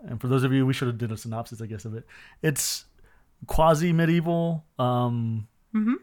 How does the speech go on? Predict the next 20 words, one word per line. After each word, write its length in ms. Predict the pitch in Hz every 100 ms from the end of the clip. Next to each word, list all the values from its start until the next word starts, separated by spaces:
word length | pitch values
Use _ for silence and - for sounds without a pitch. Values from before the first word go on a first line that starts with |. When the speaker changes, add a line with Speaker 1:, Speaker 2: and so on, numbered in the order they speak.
| _
Speaker 1:
Norwegian-ish. 2250 | - 135 135 135 127 143 160 160 160 170 _ _ _ _ _ _ - 135 180 - - - _ - _ _ _
It's 140 | 127 -
in, 120 | 147
it's 200 | 143 123
in 100 | 143
that 120 | 135
area. 380 | 135 139 151 160
Speaker 2:
It's 100 | 160
a 160 | - -
fantasy 680 | - - 233 254 262 - 269
world 480 | 247 233 233 233 226
where 240 | 202 170
monsters 680 | 170 175 185 196 - 190 196
exist, 720 | 196 175 170 170 160 - - -
and 160 | 180 175
he's 260 | 170 160 160
a 80 |
monster 600 | 151 143 90 - - - -
hunter. 440 | - - - 202 - _ _ _
Speaker 1:
Yeah. 320 | 147 156 123